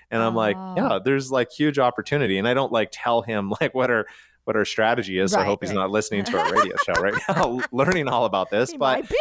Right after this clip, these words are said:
Speaker 2: be.
Speaker 1: he's like, "Oh, I, I hope people don't call me right now 'cause,
Speaker 2: Oh
Speaker 1: like,
Speaker 2: my
Speaker 1: I, I just
Speaker 2: gosh.
Speaker 1: don't wanna have to deal with it." And I'm
Speaker 2: Yeah.
Speaker 1: thinking,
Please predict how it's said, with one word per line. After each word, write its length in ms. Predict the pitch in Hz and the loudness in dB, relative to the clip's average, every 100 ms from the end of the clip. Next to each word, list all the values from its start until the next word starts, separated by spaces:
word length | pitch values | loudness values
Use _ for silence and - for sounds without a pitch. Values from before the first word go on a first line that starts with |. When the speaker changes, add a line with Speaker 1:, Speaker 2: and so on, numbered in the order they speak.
| 698 | 2
Speaker 2:
be. 180 | 233 208 277 262 | 0 0 -2 -4
Speaker 1:
he's 180 | 165 156 | -2 0
like, 320 | 151 120 113 - _ _ - | 2 2 -2 -10 _ _ -4
"Oh, 320 | 151 135 120 120 | 0 2 0 0
I, 140 | 131 - | -2 -2
I 160 | 139 139 | -2 0
hope 240 | 131 123 | 0 -2
people 260 | 120 113 113 | -4 -4 -2
don't 220 | 113 104 | -2 -4
call 220 | - 104 | -2 0
me 100 | 104 | 0
right 260 | 101 98 95 | -2 -2 -4
now 260 | 101 101 104 | -4 -2 -2
'cause, 300 | - 107 110 | -2 -4 -2
Speaker 2:
Oh 40 | |
Speaker 1:
like, 100 | 101 | -2
Speaker 2:
my 160 | 80 110 | 0 0
Speaker 1:
I, 120 | 117 | 0
I 20 | |
just 260 | 113 110 - | 0 -2 -4
Speaker 2:
gosh. 60 | 113 | -4
Speaker 1:
don't 160 | 120 | -2
wanna 180 | 117 110 | 0 -2
have 220 | 107 101 - | -2 -4 -6
to 100 | 98 | -4
deal 260 | 98 95 | -2 0
with 200 | 95 92 | 0 -4
it." 160 | 82 82 | -6 -6
And 80 | 95 | -8
I'm 80 | 101 | -8
Speaker 2:
Yeah. 60 | 101 | -6
Speaker 1:
thinking, 480 | 101 87 95 95 | -8 -6 -8 -10